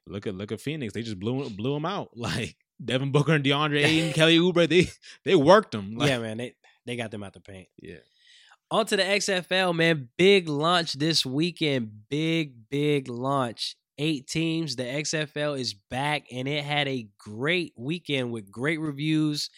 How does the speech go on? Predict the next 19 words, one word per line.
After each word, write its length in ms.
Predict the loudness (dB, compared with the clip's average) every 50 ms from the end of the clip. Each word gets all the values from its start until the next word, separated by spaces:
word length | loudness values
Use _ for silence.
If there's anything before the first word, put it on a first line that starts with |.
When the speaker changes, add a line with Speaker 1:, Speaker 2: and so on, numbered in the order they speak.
| -20 -20 -20 _ _ _ -20 -16
Speaker 2:
great 420 | -12 -8 -4 -2 -2 -2 -2 -4 -4
ratings, 840 | -4 -2 0 2 2 2 2 0 0 -2 -2 -4 -4 -4 -6 -6 -6 _ _ _ -20 -20 _ _ _ _ _ _ -6
and 320 | -4 -4 -4 -4 -6 -6
just 240 | -4 -4 -4 -2 -2
a 60 | -4
number 440 | -4 -4 -4 -4 -4 -2 -2 -2 -2
of 160 | -2 -2 -2
different 380 | -4 -4 -2 -2 -6 -6 -4 -4
rules 400 | -2 0 0 0 0 0 -2 -2
that, 280 | -2 -2 -2 -2 -6 -10 _ _ _ -12
you 120 | -8 -6
know, 100 | -4 -2
separated 520 | -2 -2 -2 -2 -2 -2 0 -2 0 -2 -4
from 120 | -6 -6
the 80 | -6 -4
N 120 | -4 -2 -2
F 200 | -4 -4 -4 -4
L, 300 | -2 -2 0 -2 -2 -4
but 380 | -4 -4 -2 -2 -2 -4 -6